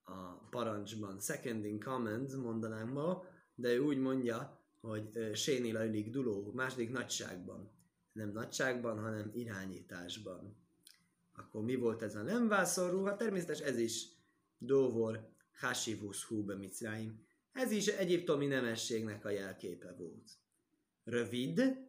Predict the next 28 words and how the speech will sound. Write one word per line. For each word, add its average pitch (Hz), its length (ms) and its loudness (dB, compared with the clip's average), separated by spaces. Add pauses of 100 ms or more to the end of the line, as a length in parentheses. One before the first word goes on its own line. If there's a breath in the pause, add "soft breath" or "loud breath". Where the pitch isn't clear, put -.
(420)
akkor 107 320 -6
tette 113 340 -4
a 104 80 -2
nyakára 110 520 -4
ezét. 160 520 -2 (300 soft breath)
Ugye 117 180 0
ez 117 140 2
viccesen 127 480 -2
jön 110 200 -2
ki 117 100 -4
magyarul, 107 460 -2
mert 98 180 -8
tudjuk 104 340 -2
azokon 104 400 -6
a 101 120 -12
képeken, 107 560 -6
hogy 104 140 -12
mikor 104 260 -10
ny-, 104 220 -10 (380 soft breath)
ilyen 107 540 -8
gyűrűt 131 580 0
meg 120 140 -4
láncot 127 520 -2
raknak 117 320 -6
az 120 140 -6
embernek 117 500 -4
a 110 60 -8
nyakára, 98 840 -10